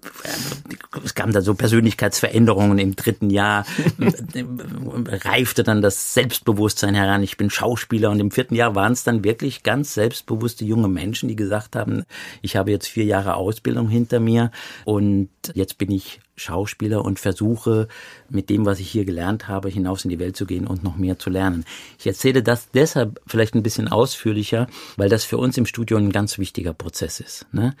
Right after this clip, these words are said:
Dass die Leute eine Entwicklung durchmachen, dass sie auch eine Persönlichkeitsentwicklung durchmachen, weil für uns ist ja die Arbeit vor Mikrofon,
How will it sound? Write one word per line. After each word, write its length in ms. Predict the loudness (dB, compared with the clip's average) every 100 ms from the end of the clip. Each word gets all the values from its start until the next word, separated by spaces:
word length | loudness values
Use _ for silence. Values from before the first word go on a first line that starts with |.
| -16 -16
Dass 140 | -10 -4
die 80 | 2
Leute 400 | 4 4 4 0
eine 100 | 0
Entwicklung 480 | 2 0 0 0
durchmachen, 640 | 2 0 0 0 0 0 0
dass 180 | 0
sie 300 | 0 0 0
auch 180 | -2 -2
eine 120 | -2
Persönlichkeitsentwicklung 1300 | -2 -2 0 0 0 -4 -6 -4 -8 -6 -8 -4 -4
durchmachen, 720 | -2 -4 -2 -2 -2 -2 -4 -6 -20 -20 -20 -12
weil 100 | -6
für 200 | -4 -4
uns 420 | -2 0 2 0 -4
ist 220 | -6 -4
ja 100 | -4
die 120 | -4
Arbeit 320 | -6 -4 -4
vor 140 | -2 0
Mikrofon, 680 | 0 -2 -6 -4 0 0